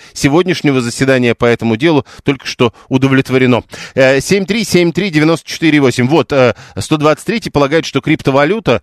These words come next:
э, это тот самый, который говорит, что надо переносить на российские серверы, это альтернатива доллару и евро,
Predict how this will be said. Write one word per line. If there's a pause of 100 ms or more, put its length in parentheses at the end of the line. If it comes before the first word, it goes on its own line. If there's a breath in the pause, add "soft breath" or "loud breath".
(140)
э,
это
тот
самый,
который
говорит,
что
надо
переносить
на (200 loud breath)
российские
серверы, (200 loud breath)
это
альтернатива
доллару
и
евро,